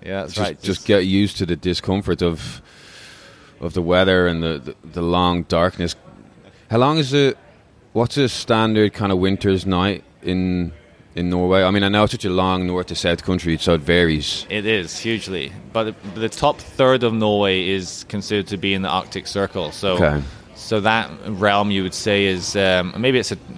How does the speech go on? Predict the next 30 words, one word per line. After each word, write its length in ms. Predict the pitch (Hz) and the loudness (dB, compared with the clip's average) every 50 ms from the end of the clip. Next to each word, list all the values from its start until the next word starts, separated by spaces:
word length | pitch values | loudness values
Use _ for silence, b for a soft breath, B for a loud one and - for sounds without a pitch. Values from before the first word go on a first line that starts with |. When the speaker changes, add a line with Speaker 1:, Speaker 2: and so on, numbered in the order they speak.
| 85 87 - | -14 -10 -4
Speaker 1:
top 240 | - 107 - - - | -2 -2 -2 -2 -6
qu-, 200 | - - 101 - - | -8 -6 -6 -4 -2
um, 240 | 95 92 90 87 | -2 -2 -2 -4
quarter, 380 | - - 104 104 98 - 92 85 | -4 0 0 0 0 0 -2 -4
but 220 | 80 90 87 - - | -2 -2 -2 -2 -2
at 40 | 87 | -2
least 340 | 98 107 101 - - - - B B B B B B - | -2 -2 -2 -2 -6 -10 -14 B B B B B B -14
the 60 | 98 | -14
top 260 | 92 - - 123 - 120 | -10 -4 -2 -2 -2 2
northern 340 | 117 113 117 117 110 110 107 | 4 4 4 4 4 2 2
Norway 340 | 104 101 101 101 98 95 | 4 4 4 4 4 2
is, 140 | 95 92 - | 2 0 -2
is 80 | - - | 0 2
Speaker 2:
Yeah. 160 | 82 85 85 | 4 4 4
Speaker 1:
there. 140 | 80 95 92 | 4 4 2
And, 240 | 92 92 92 87 92 | 2 0 -2 -4 -6
and 400 | 87 64 92 92 90 87 85 78 80 B B B B B - - | -6 -6 -6 -8 -8 -8 -10 -12 -14 B B B B B -14 -10
for 120 | 104 101 | -8 -8
three 460 | 101 - - - 113 120 117 113 110 | -8 -8 -8 -4 0 2 2 2 2
to 100 | - 104 | 0 -6
four 220 | 95 - 110 107 101 | -4 0 2 2 2
months 260 | 101 101 101 85 - | 2 0 -2 -4 -4
of 60 | 98 | -2
the 80 | 95 98 | -2 0
year, 160 | 110 131 123 | 2 2 2
you 100 | 107 98 | 2 2
don't 180 | 101 107 104 | 2 2 2
have 140 | 98 98 98 | 0 -2 -2
any 240 | 85 92 101 101 95 | -2 -2 -2 -2 -2
sunshine. 500 | - - 95 95 92 98 90 78 58 - | -2 -4 -6 -4 -4 -4 -6 -6 -8 -10